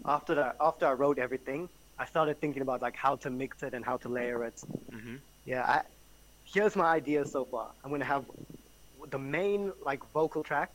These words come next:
Speaker 2: Yeah.
Speaker 1: is gonna have, like, a bit of distortion on it. And
Speaker 2: Yeah.
Speaker 1: then there's gonna be, like, a backup to that that's gonna be pitched down and have heavy reverb on it. And then there's just gonna be, like, a ad-lib sort of backups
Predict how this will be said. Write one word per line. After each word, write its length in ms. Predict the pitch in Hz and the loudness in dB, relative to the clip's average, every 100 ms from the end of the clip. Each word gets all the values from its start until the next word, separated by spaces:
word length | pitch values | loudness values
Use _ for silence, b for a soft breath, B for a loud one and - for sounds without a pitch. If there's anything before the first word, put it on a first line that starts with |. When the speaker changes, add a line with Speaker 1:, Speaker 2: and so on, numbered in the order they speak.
| - - - - | -14 -20 -20 -16
Speaker 2:
Yeah. 220 | 117 110 113 - - | -6 -4 -4 -8 -8
Speaker 1:
is 360 | 139 123 - - - | -6 -6 -10 -20 -10
gonna 200 | 156 147 | -2 0
have, 300 | 139 147 151 | 2 4 4
like, 200 | 143 127 - | 4 0 -4
a 60 | - - | -6 0
bit 120 | 170 | 2
of 120 | 165 - - - - - | 2 0 -20 -20 -16 -12
distortion 640 | 143 - 160 151 - 147 | -12 -6 -2 0 0 -2
on 120 | 120 | 0
it. 240 | 147 202 - - - - - - - - - - | 0 -2 -6 -20 -20 -20 -20 -20 -20 -20 -20 -10
And 140 | 147 147 | -6 2
Speaker 2:
Yeah. 80 | 147 | 4
Speaker 1:
then 120 | 151 | 4
there's 140 | 139 | 2
gonna 180 | - 147 | 2 0
be, 440 | 135 135 131 123 - - | 2 2 2 0 -4 -6
like, 160 | 135 135 | -4 -2
a 60 | |
backup 460 | 139 147 165 180 151 | 0 4 4 4 2
to 60 | 147 | 0
that 240 | 135 156 | 2 2
that's 140 | 135 - | 2 -4
gonna 160 | 143 131 | -4 -4
be 140 | 127 | -6
pitched 380 | 123 185 165 - | -8 -8 -8 -4
down 400 | 151 147 143 135 | 0 2 2 0
and 80 | 123 | -2
have 160 | 139 | -4
heavy 240 | - 151 147 | 0 0 2
reverb 540 | 135 143 143 143 139 | 2 2 2 2 0
on 160 | 135 135 | 0 -2
it. 200 | 156 - - - - - - - | -4 -8 -16 -20 -20 -20 -20 -10
And 120 | 135 139 | -4 0
then 140 | 143 | 2
there's 160 | 139 139 | 2 2
just 160 | 147 | -2
gonna 140 | 160 143 | 0 0
be, 200 | 139 139 | 2 2
like, 300 | 123 123 - | 2 -2 -2
a 380 | 127 123 123 - - - 160 | -2 -2 -2 -6 -12 -4 2
ad-lib 360 | 160 151 147 | 4 4 2
sort 300 | 123 156 139 | 2 -2 -2
of 120 | 123 - | -2 -2
backups 520 | 143 151 160 160 - | 0 2 0 0 -10